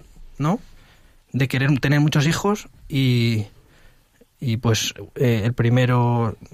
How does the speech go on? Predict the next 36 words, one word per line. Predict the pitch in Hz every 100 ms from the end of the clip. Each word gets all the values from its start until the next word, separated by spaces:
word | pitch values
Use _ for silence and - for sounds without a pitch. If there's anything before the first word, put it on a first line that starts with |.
| 107
se | 127
muere | 131 127
con | 127
veinticinco | 123 120 120 139 117 123
años, | 139 120 117
casi | - -
como | 135 127 117
quien | 123
dice, | 120 127
todavía | 120 120 113 120
no, | 123 120 107 107 - - - - _ _ -
no, | - 127 117
no | 131
ha |
empezado | 123 127 143
el | 127
proyecto | 135 123 -
de | 120
vida, | 151 165
el | 135
segundo | 127 123 127
es | 113
síndrome | 131 123 120 113
de |
Down | 120 127
y | 120
eso | 117 120
es | 110 - 101 -
un | 120
palo. | 117 170 147 135 - - - - -
Eh, | - 123 113 110
luego | 120 135 127
me | 120
tienen | 131 123
a | 120
mí | 139 139 131